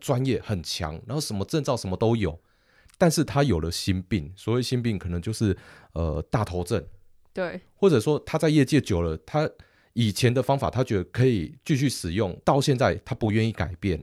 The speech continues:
Speaker 1: 就是大头症啊，不愿意改变，甚至有一些反社会人格，会觉得说，“哎，现在的台湾公司啊，只用香蕉请得起猴子，请不起我的人才。”
Speaker 2: 对啊。
Speaker 1: 这种反社会人格，这种心病怎么办呢？
Speaker 2: 呃，其实我可以分享一个故事，欸，我曾经看过那种 top sales，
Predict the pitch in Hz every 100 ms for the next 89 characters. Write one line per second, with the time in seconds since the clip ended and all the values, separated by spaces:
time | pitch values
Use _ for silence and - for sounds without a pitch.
0 | - 117 120 123 113 101 90 113 101 87
1 | - 107 117 - 76 113 107 127 123 90
2 | 92 107 110 107 - - _ - 82 -
3 | 120 104 95 80 82 80 80 135 - 104
4 | 98 127 - - - 143 113 - 147 143
5 | 123 117 - 113 120 123 123 120 110 95
6 | - 101 131 - 120 107 110 - - 95
7 | 95 - 87 80 98 - 92 - 98 117
8 | 110 87 78 78 80 - - - - _
9 | _ _ _ 214 196 165 170 - 151 127
10 | 101 87 143 135 104 104 90 - 175 98
11 | - 123 127 101 85 76 85 80 - -
12 | _ _ _ _ - 247 233 226 285 302
13 | 226 254 214 214 208 165 160 160 175 175
14 | 190 156 180 185 202 220 240 240 226 220
15 | 196 160 - 175 - - 151 175